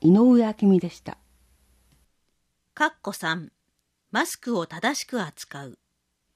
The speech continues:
Speaker 2: マスクを適切に着用しましょう。ワイヤーが鼻にフィットしていますか？マスクは頬から顎まで覆われていますか？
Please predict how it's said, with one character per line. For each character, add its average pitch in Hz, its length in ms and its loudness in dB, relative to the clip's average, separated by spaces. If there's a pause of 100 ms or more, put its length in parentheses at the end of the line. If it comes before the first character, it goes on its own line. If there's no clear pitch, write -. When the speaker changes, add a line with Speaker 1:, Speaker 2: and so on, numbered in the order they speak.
(760)
Speaker 2:
マ 294 160 -2
ス - 100 -12
ク 226 180 -10
を 180 80 -4
適 - 260 -14
切 330 260 -8
に 320 140 -4
着 277 320 -8
用 262 220 -2
し 208 160 -10
ま 220 100 -6
し 185 140 -12
ょ 151 340 -12 (1300)
う。 - 40 -14
ワ 220 100 0
イ 320 120 -2
ヤ 302 180 0
ー 285 40 -8
が 254 180 -4
鼻 269 280 -2
に 320 120 -4
フ 311 140 -10
ィ - 20 -14
ッ - 100 -16
ト 262 100 -6
し - 100 -12
て 175 100 -10
い 175 60 -8
ま 180 120 -8
す - 120 -20
か？ 175 240 -12 (1300)
マ 302 160 -2
ス - 100 -12
ク 220 200 -10
は 160 260 -6
頬 311 280 -4
か 190 160 -8
ら 160 180 -8
顎 202 180 -4
ま 240 160 -2
で 156 220 -12
覆 233 220 -2
わ 254 120 0
れ 247 120 -6
て 233 120 -6
い 240 80 -4
ま 240 140 -4
す - 120 -20
か？ 196 220 -12